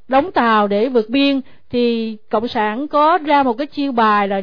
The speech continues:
vượt biên bán công khai, thì mỗi đầu người là phải đóng mười cây vàng, thì mỗi một, một người vậy là tám cây vàng. Và nó đưa ra một cái tàu sắt mà nó công tra với tụi Hào Hồng Kông. Tàu đó chở, chỉ chở hai ngàn người thôi, nhưng mà nó dồn lên đó bốn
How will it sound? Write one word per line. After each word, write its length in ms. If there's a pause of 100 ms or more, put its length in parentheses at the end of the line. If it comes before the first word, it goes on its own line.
vượt 120
biên 240
bán 180
công 140
khai, 380 (340)
thì 100
mỗi 200
đầu 160
người 280
là 100
phải 140
đóng 260
mười 200
cây 200
vàng, 380 (440)
thì 360
mỗi 260
một, 180 (600)
một 400
người 220
vậy 140
là 120
tám 260
cây 180
vàng. 320 (480)
Và 160
nó 140
đưa 200
ra 140
một 120
cái 120
tàu 220
sắt 420
mà 160
nó 200
công 340
tra 400
với 140
tụi 360
Hào 300
Hồng 220
Kông. 320 (120)
Tàu 200
đó 100
chở, 280
chỉ 140
chở 300
hai 220
ngàn 200
người 160
thôi, 260 (160)
nhưng 280
mà 80
nó 100
dồn 380
lên 120
đó 200
bốn 220